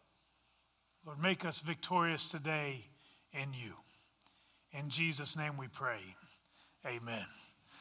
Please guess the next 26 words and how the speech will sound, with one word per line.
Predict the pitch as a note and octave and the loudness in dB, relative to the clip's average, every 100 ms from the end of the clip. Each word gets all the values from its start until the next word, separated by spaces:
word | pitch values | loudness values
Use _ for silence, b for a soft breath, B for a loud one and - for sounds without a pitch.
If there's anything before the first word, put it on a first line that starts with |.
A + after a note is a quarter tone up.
| B B B B B - - _ - | B B B B B -18 -18 _ -8
I | D3 E3+ | 6 8
just | A3+ | 10
want | G#3+ A3 G3+ | 10 10 12
y'all | G3 | 12
to | |
know, | F#3 | 12
y'all | F#3 G#3+ A#3+ | 10 12 12
have | A3 E3 | 12 12
no | F3 A3 A3+ | 8 12 12
idea | G#3+ G3+ D3 G3 F3+ D#3 | 12 12 8 6 8 6
what | D#3 F3+ D3 | 6 4 12
God | F#3 G#3 A3+ - | 12 12 12 6
could | A#3 | 0
do | D3 G3+ F#3 C3+ A2 - - b b b b b - | 2 4 4 2 -4 -16 -20 b b b b b 4
if | G3+ - | 4 6
his | G3+ B3 B3+ - | 4 6 4 2
people | - A3+ A3 - F#3+ | 4 4 6 6 4
genuinely | C3 E3+ A3+ A#3 A#3+ A#3+ A#3 A#3+ | 4 6 6 6 4 6 6 4
would | A3+ G#3+ | 6 6
experience | F#3 - - G#3 A#3 A#3 A3+ G#3 - - B B - | 6 6 2 4 6 6 4 4 0 -2 B B 0
the | F#3 F#3+ | 2 8
outpouring | F#3 A3 A#3 - G#3 A3 G#3 G3+ G3 | 12 12 12 10 6 10 10 8 8
of | G3+ D#3 | 8 8
the | F3 | 4
Holy | D#3 G3+ G3 F#3+ | 8 8 8 6
Spirit. | - E3+ F#3+ E3 C3 - | 4 6 6 6 2 -6